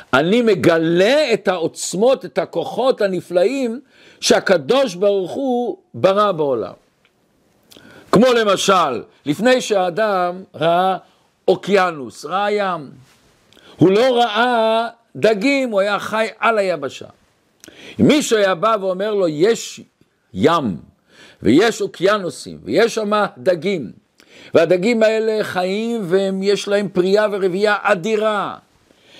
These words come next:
אבל אם מוציאים אותם מהמים, הם מתים", בן אדם לא היה מסוגל להאמין את זה, לא היה מסוגל להבין את זה, איך אפשר לחיות בתוך המים? כמו שפעם אנשים לא האמינו שהעולם עגול,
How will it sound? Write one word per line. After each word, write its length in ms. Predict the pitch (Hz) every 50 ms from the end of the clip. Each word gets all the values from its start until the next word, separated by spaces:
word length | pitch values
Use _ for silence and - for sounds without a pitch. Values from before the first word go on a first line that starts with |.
| - - -
אבל 240 | - 147 143 160 185
אם 80 | 247 240
מוציאים 480 | 214 190 190 - - - 233 247 247
אותם 340 | 233 226 226 220 208 202 202
מהמים, 480 | 202 196 202 202 202 220 220 226 214 190
הם 200 | 170 196 202 202
מתים", 600 | 196 180 - - 254 262 254 226 175 127 95 - - _ _ _ _ _ _ _ _ _ _ _ _ _ _ _ _ -
בן 80 | - 202
אדם 260 | 196 202 240 233 226
לא 60 | 247
היה 120 | 247 247 233
מסוגל 380 | 226 214 - - 196 233 233
להאמין 560 | 233 - - 190 214 214 214 208 220 247 247
את 120 | 214 143 -
זה, 140 | - - - - _ _ _ _ - - - -
לא 100 | 170 214
היה 120 | 240 247
מסוגל 360 | 247 208 - 240 214 233 240
להבין 300 | 240 240 226 196 254 254
את 80 | 240 175
זה, 100 | 180 208
איך 120 | 214 208
אפשר 200 | 226 196 247 233
לחיות 320 | 226 214 208 208 240 226 196
בתוך 300 | 208 196 - 226 190 190
המים? 440 | 202 202 208 - 226 247 - - - _ _ _ _ _ _ _ - - _ _ _ _ _ - - - - - - -
כמו 340 | - 196 202 220 262 285 277
שפעם 560 | - - 233 208 - - 240 247 247 247 233
אנשים 440 | 220 214 202 185 - - 233 226 214
לא 100 | 220 220
האמינו 400 | 220 220 220 254 311 349 330 254
שהעולם 520 | - - 233 208 208 202 202 202 202 196
עגול, 680 | 185 170 151 131 147 170 165 160 147 139 127 113 95